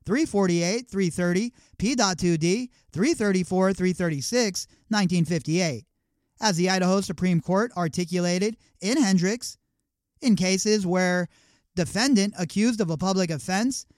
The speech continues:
triable in the district court waives prelim hearing, no depositions to support the charge in the district court are required. The accused in such circumstances is held to answer for the crime charged in the criminal complaint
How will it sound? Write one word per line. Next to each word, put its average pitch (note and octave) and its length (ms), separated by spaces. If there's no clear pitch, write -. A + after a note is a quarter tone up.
triable F#3 540
in F3+ 80
the E3+ 220
district E3 400
court G3+ 360
waives F3+ 420
prelim A3+ 480
hearing, F#3 380
no F#3+ 180
depositions F3+ 720
to F3 140
support F#3 360
the D#3+ 100
charge F#3 420
in F3 80
the D#3+ 80
district E3 400
court A#3 360
are A3+ 120
required. A3+ 540
The A#3+ 120
accused G3+ 460
in F#3 80
such F3+ 240
circumstances F3 880
is F#3 140
held F#3 240
to D#3 120
answer G#3 400
for F#3 160
the E3 80
crime F3 320
charged F#3 580
in B3 140
the D#4 80
criminal F#3+ 320
complaint F3 540